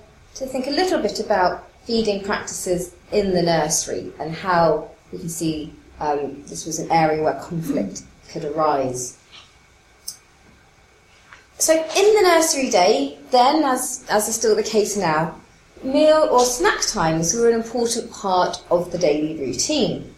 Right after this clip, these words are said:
And when discussing working in or attending nurseries, both nursery workers and people who had attended nurseries as children,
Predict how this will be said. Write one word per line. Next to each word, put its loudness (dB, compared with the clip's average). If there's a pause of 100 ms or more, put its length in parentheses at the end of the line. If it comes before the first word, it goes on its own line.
(500)
And 2
when 4
discussing 0
working 2
in 4
or 2
attending 2
nurseries, -2 (300)
both 6
nursery -2
workers 2
and -4
people -6
who -2
had 2
attended 0
nurseries 0 (180)
as 0
children, -6